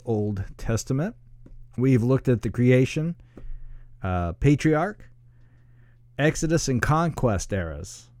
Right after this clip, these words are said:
with the, uh, main figures of Adam, Abraham, Moses, and Joshua. So this brings us now to the Judges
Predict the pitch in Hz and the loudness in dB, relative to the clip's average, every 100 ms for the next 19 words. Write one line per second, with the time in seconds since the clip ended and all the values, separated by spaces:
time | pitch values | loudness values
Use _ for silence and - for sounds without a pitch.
0 | - 110 104 - 110 104 101 98 90 90 | -6 0 0 0 -2 0 2 0 0 -2
1 | 92 120 143 139 127 147 123 131 117 110 | 0 2 4 2 0 0 0 2 2 0
2 | 117 127 127 131 131 123 120 120 120 117 | 2 2 2 -2 -2 -2 0 2 2 2
3 | 110 107 95 104 - 92 92 92 90 104 | 2 0 -2 -4 -6 -4 -4 -4 -4 -4
4 | 98 104 - 80 85 131 117 - - - | -4 -6 -8 -10 -4 0 0 -2 -12 -20
5 | - - - - - - - - - 190 | -20 -20 -20 -20 -20 -20 -20 -12 4 6
6 | 180 165 160 147 143 139 - 131 127 127 | 6 4 6 6 4 2 2 4 4 4
7 | 123 - 175 175 170 - 135 135 131 110 | 2 4 6 6 4 2 4 4 4 0
8 | - 117 107 123 135 131 135 113 | -6 -4 2 4 4 4 2 2